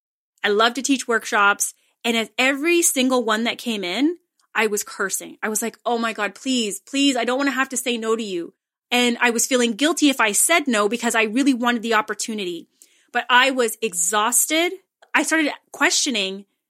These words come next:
myself. I started being like, "Maybe I'm not cut out for this." Everyone,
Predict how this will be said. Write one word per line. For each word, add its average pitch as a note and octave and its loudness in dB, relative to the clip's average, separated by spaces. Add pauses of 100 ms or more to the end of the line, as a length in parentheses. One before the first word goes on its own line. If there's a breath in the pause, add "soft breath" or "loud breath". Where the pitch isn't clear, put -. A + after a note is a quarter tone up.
(120)
myself. D#4+ 2
I A3+ -2
started B3+ 0
being B3 0
like, A#3+ -2
"Maybe D4+ 4
I'm G4+ 2
not G4+ 4
cut E4+ 0
out F#4 2
for D4+ -6
this." - -4 (540)
Everyone, F#4 4